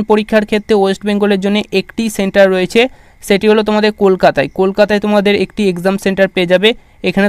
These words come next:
তোমরা দেখতে পাচ্ছ মেন এক্সামের জন্য কলকাতায় রয়েছে, কলকাতায় তোমরা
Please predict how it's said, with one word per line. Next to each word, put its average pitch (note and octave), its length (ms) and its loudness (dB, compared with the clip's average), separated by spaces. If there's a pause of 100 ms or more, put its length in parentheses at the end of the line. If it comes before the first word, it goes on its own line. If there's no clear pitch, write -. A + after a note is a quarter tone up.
তোমরা G3+ 240 2
দেখতে F#3 200 -2
পাচ্ছ F#3+ 140 0 (140)
মেন F#3 240 -2
এক্সামের F#3 400 -2
জন্য F#3+ 140 -2 (140)
কলকাতায় F3 480 2
রয়েছে, E3 260 -2 (480)
কলকাতায় F#3+ 420 2
তোমরা G3+ 160 2